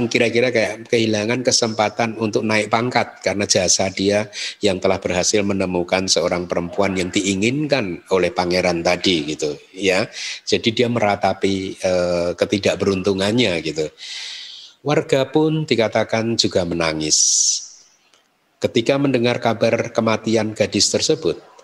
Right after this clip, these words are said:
pangeran pun juga menjadi sedih. Dia kemudian mencari tahu apa sebab kesedihan ini. Nah, ini yang menarik, ya.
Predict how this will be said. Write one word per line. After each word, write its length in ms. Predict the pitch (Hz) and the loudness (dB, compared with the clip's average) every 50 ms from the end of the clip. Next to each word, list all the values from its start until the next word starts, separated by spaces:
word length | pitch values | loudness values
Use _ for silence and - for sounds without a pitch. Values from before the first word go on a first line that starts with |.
| - - - _ _ _ - | -20 -20 -20 _ _ _ -2
pangeran 560 | 110 113 113 117 117 113 117 113 113 113 113 | -2 0 2 2 2 2 2 2 0 -2 -2
pun 480 | 113 - 120 123 123 123 123 123 123 120 | 0 0 0 0 0 -2 -6 -8 -4 -2
juga 240 | - - 87 - 101 | -2 -2 0 0 0
menjadi 400 | 90 90 87 87 82 - - - | 0 2 0 0 0 2 0 0
sedih. 480 | - - - - 85 80 76 - - - _ _ _ _ _ _ _ _ _ _ _ _ _ _ | 0 0 -2 -2 -4 -4 -4 -8 -12 -16 _ _ _ _ _ _ _ _ _ _ _ _ _ _
Dia 240 | - 110 120 135 139 | 0 2 2 2 0
kemudian 800 | - 139 135 135 127 117 123 110 82 69 - - - - - - _ _ _ _ | 0 0 0 0 0 2 2 2 2 0 -2 -6 -12 -14 -18 -20 _ _ _ _
mencari 480 | 117 117 117 113 127 120 120 127 123 120 | 0 0 2 2 0 2 2 0 0 0
tahu 400 | - 107 95 85 80 71 69 78 92 101 _ _ _ _ _ _ _ _ | -2 -2 -2 -2 -2 -4 -6 -10 -14 -20 _ _ _ _ _ _ _ _
apa 560 | - 139 - - - - 160 156 160 170 180 | -6 -6 -6 -6 -6 -4 -4 -2 -2 -2 -2
sebab 560 | - - - 117 - - 117 113 - - - | 0 0 0 0 0 0 -2 -2 -2 -2 -2
kesedihan 640 | - - - 101 - 107 101 87 87 95 90 90 80 | 0 0 0 0 0 -2 -2 0 0 -2 -4 -6 -4
ini. 440 | - 90 85 82 82 80 76 73 87 | -4 -4 -2 -2 -4 -8 -6 -4 -4
Nah, 120 | 92 85 | -4 -2
ini 280 | 87 98 107 127 131 123 | -2 0 0 2 0 0
yang 240 | 98 101 101 92 92 | 0 0 0 0 -2
menarik, 400 | 92 92 92 90 85 80 78 73 - _ _ _ _ _ _ _ - - _ | -2 -2 -2 -2 -2 -2 -4 -6 -8 _ _ _ _ _ _ _ -20 -20 _
ya. 400 | - 110 95 85 80 80 85 101 | -2 0 2 2 2 2 0 -2